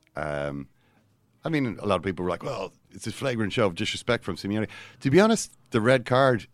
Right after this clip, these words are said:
was actually fair enough. Both of them were yellow cards. It's just that usually you would get away, certainly with the first one. And, <laughs> and, and the ref-, it's like the referee didn't understand. This is,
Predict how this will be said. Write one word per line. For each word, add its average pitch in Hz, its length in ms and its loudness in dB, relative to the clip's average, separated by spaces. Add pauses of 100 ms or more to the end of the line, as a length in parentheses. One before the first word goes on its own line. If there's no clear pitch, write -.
(120)
was 131 380 4
actually 120 280 -2
fair 101 180 -2
enough. 87 240 -6
Both 156 240 2
of 143 120 -4
them 123 120 -4
were 104 80 0
yellow 98 240 0
cards. 87 240 -2
It's 101 100 -12
just - 160 -6
that - 120 -8
usually 147 440 0
you 104 140 -2
would 107 120 0
get 120 160 4
away, 90 360 0
certainly 87 300 -4
with 80 120 -8
the - 60 -16
first - 280 -8
one. 53 140 -12 (960)
And, 87 300 -2 (640)
<laughs> - 440 -20
and, 92 300 -4
and 101 140 -2
the 98 60 0
ref-, 104 180 0
it's 113 160 0
like 110 140 2
the 117 80 -4
referee 95 300 -2
didn't 90 200 0
understand. 82 520 0
This 82 180 -4
is, 80 120 -12